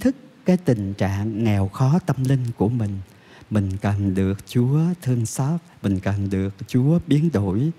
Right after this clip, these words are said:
và thay đổi cái cung cách của chúng ta tiếp xúc với những người mà chúng ta cho là họ thấp kém hơn mình về tri thức,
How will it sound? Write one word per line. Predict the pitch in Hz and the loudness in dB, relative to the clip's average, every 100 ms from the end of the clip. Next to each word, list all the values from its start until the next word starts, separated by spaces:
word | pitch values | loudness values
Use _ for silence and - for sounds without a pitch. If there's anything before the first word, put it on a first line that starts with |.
| - - - - - - 123 - | -12 -20 -20 -20 -20 -20 -16 -4
và | 107 104 101 95 - | -2 0 -2 -6 -2
thay | 147 139 | 2 2
đổi | 110 92 147 | 4 2 2
cái | 202 | 0
cung | - 147 131 | 2 0 2
cách | 185 - - | 0 -2 0
của | 107 | 0
chúng | - 143 | 2 0
ta | 156 135 131 131 127 - _ | 0 0 0 -2 -4 -10 _
tiếp | 170 185 | 0 2
xúc | - 208 208 - - | 2 0 0 -10 0
với | 135 156 | 2 4
những | 110 127 | 4 4
người | 120 107 98 92 - - - | 2 2 0 -4 -6 -18 -2
mà | 104 104 | 0 2
chúng | 135 156 | 2 0
ta | 147 139 135 | 0 0 0
cho | - 135 135 127 | 0 0 0 -2
là | 117 95 | -2 -4
họ | 85 90 95 104 113 113 _ - | -2 -4 -2 -4 -6 -8 _ -4
thấp | 170 - | -4 0
kém | 143 143 175 | 0 2 4
hơn | 143 123 120 | 2 2 0
mình | 107 98 98 - - - - - | -2 -4 -8 -12 -20 -20 -16 0
về | 104 101 95 98 | 2 2 0 0
tri | 143 135 | 0 0
thức, | - | 0